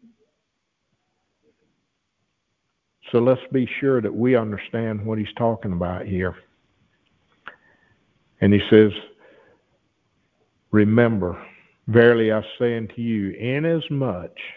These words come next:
as you have done it unto one of the least of these my brethren, you have done it unto me." Let's keep those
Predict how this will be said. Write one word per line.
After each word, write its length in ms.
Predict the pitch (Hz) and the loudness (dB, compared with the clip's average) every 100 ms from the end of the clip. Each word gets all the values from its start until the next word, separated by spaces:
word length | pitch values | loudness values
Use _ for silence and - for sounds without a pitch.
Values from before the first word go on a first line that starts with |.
| - _ _ - | -20 _ _ 2
as 180 | 107 101 | 2 4
you 220 | 117 120 | 2 4
have 240 | 117 104 | 2 2
done 220 | 113 131 | 0 2
it 160 | 131 127 | 0 -2
unto 400 | 127 120 107 110 | -2 -4 -2 -2
one 280 | 107 120 127 | 0 2 2
of 200 | 120 104 | 0 2
the 100 | 101 | 0
least 600 | 104 107 135 165 - - | 0 2 2 2 -4 -6
of 240 | 156 120 120 | -6 -4 0
these 360 | 160 160 160 - | 0 0 -4 -4
my 220 | 139 143 | 0 0
brethren, 580 | 139 143 143 107 92 85 - _ _ _ _ _ - - - - - - _ _ _ _ _ _ _ _ _ _ _ _ _ _ _ _ _ _ _ _ _ _ | 2 0 0 -2 -6 -10 -18 _ _ _ _ _ -20 -18 -14 -14 -14 -20 _ _ _ _ _ _ _ _ _ _ _ _ _ _ _ _ _ _ _ _ _ _
you 160 | 101 101 | 0 4
have 160 | 101 92 | 4 4
done 220 | 101 110 | 2 2
it 100 | 107 | 0
unto 280 | 107 107 107 | -2 -2 -6
me." 420 | 101 90 87 - _ _ _ _ _ _ _ _ _ _ _ _ _ - 151 - - - - _ _ - | -4 -4 -6 -12 _ _ _ _ _ _ _ _ _ _ _ _ _ -14 -14 -16 -20 -20 -20 _ _ 0
Let's 160 | 104 | 0
keep 300 | - 135 135 | 4 4 4
those 220 | 139 127 | 2 0